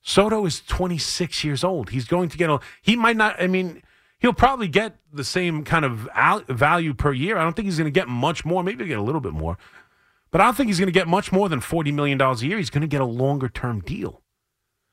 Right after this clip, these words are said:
He's gonna get twelve, thirteen years as opposed to nine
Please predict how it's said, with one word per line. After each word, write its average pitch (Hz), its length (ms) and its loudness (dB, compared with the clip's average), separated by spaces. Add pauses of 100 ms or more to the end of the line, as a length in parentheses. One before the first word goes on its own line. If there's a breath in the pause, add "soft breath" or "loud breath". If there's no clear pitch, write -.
(200)
He's 143 180 0
gonna 196 200 4
get 165 280 2
twelve, 147 480 0 (180)
thirteen 143 500 -2
years 156 240 -4
as 110 120 -2
opposed 120 320 -2
to 113 60 -4
nine 110 540 2